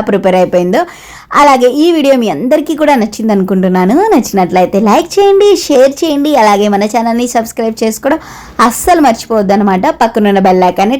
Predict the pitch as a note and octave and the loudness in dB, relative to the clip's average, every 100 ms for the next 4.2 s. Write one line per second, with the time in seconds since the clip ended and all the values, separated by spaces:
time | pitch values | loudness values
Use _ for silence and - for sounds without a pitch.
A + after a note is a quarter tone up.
0 | B3+ F#3+ - - F#3+ F3 F3 - - - | 0 0 0 -4 -4 -4 -6 -10 -20 -12
1 | - D#4+ D#4+ G4+ F#4+ C#4 B3+ A#3+ D4+ D4+ | -4 -2 0 2 4 2 0 0 0 0
2 | C4+ B3 F#4+ G4+ F#4 B3 G#3 G#3 G#3 G3 | 0 0 2 2 4 2 0 0 2 2
3 | G3 F#3+ G3 F#3 F#3+ F#3+ F#3+ F#3+ F#3+ F#3+ | 2 0 0 0 -2 -4 -4 -2 -2 0
4 | F#3+ F#3+ | 0 2